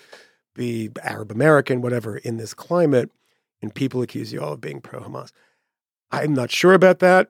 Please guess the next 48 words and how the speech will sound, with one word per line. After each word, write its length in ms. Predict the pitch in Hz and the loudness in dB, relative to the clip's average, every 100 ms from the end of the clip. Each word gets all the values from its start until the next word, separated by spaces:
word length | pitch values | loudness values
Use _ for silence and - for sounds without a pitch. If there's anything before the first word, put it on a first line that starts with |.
| _ - | _ -6
um, 240 | 131 113 | -4 -2
so 140 | - | -2
we'll 80 | 123 | 0
have 200 | 110 123 | 2 2
him 140 | 123 117 | 2 0
on 140 | 113 | -2
to 80 | 113 | -6
talk 300 | - 120 123 | -6 -6 -4
about 260 | 135 147 208 | -2 -2 -2
it. 200 | 277 - _ _ _ _ _ _ | -8 -14 _ _ _ _ _ _
But 380 | 139 131 123 - _ _ | -4 -2 -2 -6 _ _
I 300 | - 123 202 | -12 -6 -2
went 260 | 220 139 107 | 0 0 -2
back, 440 | 120 143 110 - | -4 -4 -4 -8
and 100 | 131 123 | -6 -4
there 60 | |
was 120 | 117 | -2
so 560 | - - - - 165 175 | -4 -4 -4 -2 2 2
much. 460 | 117 123 120 - - | 2 2 0 -6 -14
It 40 | |
was 80 | 120 | -12
like 100 | 110 | -14
a 40 | |
fire 480 | - - 127 127 123 | -14 -10 -8 -6 -6
hose 260 | 107 120 117 | -8 -10 -12
of 100 | 120 | -14
craziness 520 | 123 127 151 170 - | -12 -10 -8 -6 -6
in 80 | 120 | -8
the 80 | 113 | -10
days 340 | 120 120 113 | -10 -12 -12
following 500 | - 123 123 127 123 - | -14 -12 -12 -12 -14 -18
October 300 | 117 117 113 | -20 -18 -16
seventh. 360 | - 123 165 _ _ _ _ _ _ | -14 -12 -14 _ _ _ _ _ _
And 80 | 147 | 4
the 60 | 143 | 4
two 200 | - 202 | 6 6
important 380 | 175 165 156 123 | 6 4 4 0
things 180 | 123 | -4
to 80 | - | -6
remember 360 | 123 156 170 127 | -2 2 2 0
was 180 | 120 113 | -2 -4
that 160 | 110 | -6
people 240 | 151 147 143 | -4 0 0
were 100 | 117 | 0
sta-, 280 | - 127 - _ | 0 -2 -2 _
were 420 | - - 139 147 127 | -18 -16 -14 -8 0
saying 240 | 151 139 | 2 2
Israel's 280 | 151 127 | 0 -2